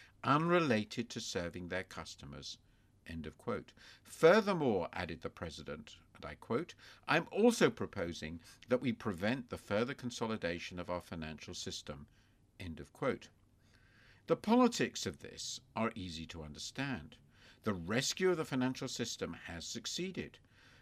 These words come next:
but borrowing by every sector except government is negative. How far this is because the financial sector does not wish to lend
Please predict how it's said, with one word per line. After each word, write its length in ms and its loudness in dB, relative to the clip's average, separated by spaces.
but 320 0
borrowing 480 2
by 260 0
every 300 -4
sector 640 -4
except 480 -8
government 560 -8
is 120 -10
negative. 560 -6
How 220 4
far 300 6
this 220 2
is 100 -2
because 320 -2
the 80 -2
financial 440 0
sector 360 -2
does 220 -2
not 160 -4
wish 220 -4
to 120 -2
lend 480 0